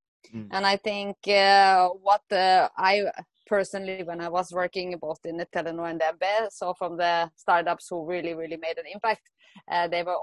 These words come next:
Speaker 2: also working really, they involved us a lot. So now
Speaker 1: Mm.
Speaker 2: when I'm in April, I'm also, uh, that is very important to involve and not, uh, just think, uh, "Okay, we just do and we just test," and we, like you say, our risk appetite is a bit different.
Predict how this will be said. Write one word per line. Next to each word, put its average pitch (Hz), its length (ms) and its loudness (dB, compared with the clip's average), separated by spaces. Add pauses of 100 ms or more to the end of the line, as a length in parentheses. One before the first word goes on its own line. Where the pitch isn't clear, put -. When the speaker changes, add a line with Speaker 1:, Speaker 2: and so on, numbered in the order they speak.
Speaker 2:
also 180 340 -8
working 170 380 -8
really, 165 320 -4 (220)
they 175 180 -2
involved 180 440 2
us 208 160 -2
a 214 60 0
lot. - 260 0 (920)
So - 160 -2
now 196 360 4
Speaker 1:
Mm. 196 40 -6
Speaker 2:
when 190 140 0
I'm 180 260 -10
in 180 140 -4
April, 214 300 0
I'm 202 180 -2
also, 185 320 -4 (140)
uh, 175 200 -2
that 175 140 -2
is 175 140 -8
very 180 200 2
important 170 460 0
to 185 80 0
involve 180 400 4
and 180 140 0
not, 180 200 -2
uh, 196 100 2 (180)
just 175 280 -6
think, 175 240 -6
uh, 160 280 -2
"Okay, 160 180 -2
we 160 140 -4
just 165 280 -4
do 170 280 0 (240)
and 165 160 -4
we 165 80 -2
just 160 260 -4
test," 156 340 0
and 165 140 0
we, 165 240 0 (260)
like 170 160 -2
you 170 60 -4
say, 175 140 2
our 175 180 6
risk 185 240 2
appetite 170 480 0
is 170 120 -8
a 180 40 -2
bit 160 240 -6
different. 247 540 0